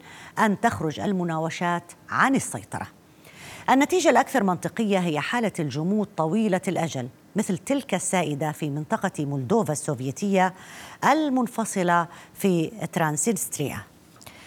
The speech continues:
طبعًا، حول انعكاس الصراع الأمريكي الروسي على أوروبا، أرحب بضيفي من موسكو المحلل السياسي البروفيسور ليونيد سيوكانين، الأستاذ بأكاديمية روسية العليا للاقتصاد. أهلًا بك معنا سيد سيوكانين.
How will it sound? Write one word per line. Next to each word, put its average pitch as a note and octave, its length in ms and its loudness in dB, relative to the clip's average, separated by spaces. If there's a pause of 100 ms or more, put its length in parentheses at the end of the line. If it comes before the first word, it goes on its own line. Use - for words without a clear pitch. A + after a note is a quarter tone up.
(520)
طبعًا، A#3 220 6
حول D4+ 200 4
انعكاس C#4 420 2
الصراع G3 320 4
الأمريكي F#3 400 0
الروسي E3 300 -2
على D#3 180 0
أوروبا، F3+ 520 2
أرحب F#3+ 300 0
بضيفي F3 420 -2
من D#3 160 -2
موسكو F3+ 300 -2
المحلل D#3 340 -2
السياسي F3+ 400 -2
البروفيسور F3 560 -4
ليونيد E3 460 0
سيوكانين، G3+ 720 0
الأستاذ F3 560 0
بأكاديمية D#3+ 600 -2
روسية D#3 340 -2
العليا E3+ 400 0
للاقتصاد. F3+ 680 4 (560)
أهلًا A3 220 6
بك F#3 240 0
معنا F3 540 4
سيد E3 380 -2
سيوكانين. C3 540 -4